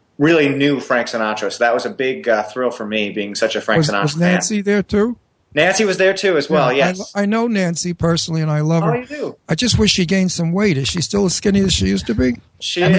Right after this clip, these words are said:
Speaker 1: is.
Speaker 2: she's, like, one of those frightening skinny people.
Speaker 1: Yeah,
Speaker 2: And
Speaker 1: she
Speaker 2: she
Speaker 1: is.
Speaker 2: should really gain some weight, but she's a doll. I love Nancy. She's very sweet.
Speaker 1: Wonderful people.
Speaker 2: I heard you before we came on, which is something I never do, 'cause I don't like to know anything about our guests. And I want to tell you, my friend,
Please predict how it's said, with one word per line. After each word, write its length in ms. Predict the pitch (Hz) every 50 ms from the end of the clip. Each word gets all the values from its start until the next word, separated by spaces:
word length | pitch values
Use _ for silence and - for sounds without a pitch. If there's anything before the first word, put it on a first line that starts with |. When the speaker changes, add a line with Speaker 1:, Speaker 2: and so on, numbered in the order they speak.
| 165
Speaker 1:
is. 120 | - - 120
Speaker 2:
she's, 320 | - - 240 240 233 -
like, 240 | 220 185 170 147 -
one 120 | 180 185
of 80 | 185 170
those 120 | 160 156
frightening 480 | - - - 190 185 196 - 196 175 170
skinny 360 | - - - 196 180 180 151
people. 480 | 135 - 175 175 180 156 - - 175 - - - - - _ _ _ _ -
Speaker 1:
Yeah, 160 | 160 165 175
Speaker 2:
And 100 | 175 180
Speaker 1:
she 100 | 147 -
Speaker 2:
she 60 | 269
Speaker 1:
is. 60 | 233 -
Speaker 2:
should 160 | - 247 233
really 200 | 254 262 233 196
gain 260 | 151 185 196 202 202
some 220 | 165 - 180 165
weight, 220 | 160 175 185 165 -
but 100 | 160 143
she's 160 | - 262 196
a 80 | 196 143
doll. 300 | 127 156 156 156 143 139
I 80 | 139
love 200 | 135 147 147 139
Nancy. 380 | 151 143 135 139 - - 156 156
She's 180 | 151 - 190 151
very 180 | 170 160 156
sweet. 320 | - - 190 170 156 165 - _ - - - - _ _
Speaker 1:
Wonderful 340 | 135 147 151 143 131 127 120
people. 340 | 120 113 104 - 95 90 - _ _ - - - - - - - -
Speaker 2:
I 120 | 196 202
heard 300 | 190 233 240 262 262 208
you 120 | 196 233 208
before 380 | 180 208 190 - 202 202 202
we 120 | 185 185 185
came 320 | 170 - 185 185 180 185
on, 200 | 180 170 170 170
which 160 | 156 135 -
is 100 | 175 143
something 320 | - 196 185 170 - 180 156
I 100 | 151 151
never 260 | 151 151 147 139 143
do, 380 | 135 131 170 175 165 151 165 - - - - - -
'cause 180 | - 165 143 -
I 120 | 170 170
don't 200 | 170 170 175 -
like 200 | 175 170 165 -
to 100 | - 165
know 160 | 156 151 156
anything 320 | 165 165 170 156 170 160 151
about 260 | 147 143 151 147 147
our 160 | 139 139 139
guests. 560 | 120 170 185 170 156 147 - - - - - - - - - - -
And 140 | - 175 165
I 80 | 160 165
want 180 | 165 165 170
to 80 | 160 151
tell 320 | - - - 196 196 202
you, 120 | 196 175 165
my 200 | 151 143 131 135
friend, 640 | - - - 196 185 180 160 135 127 123 - - -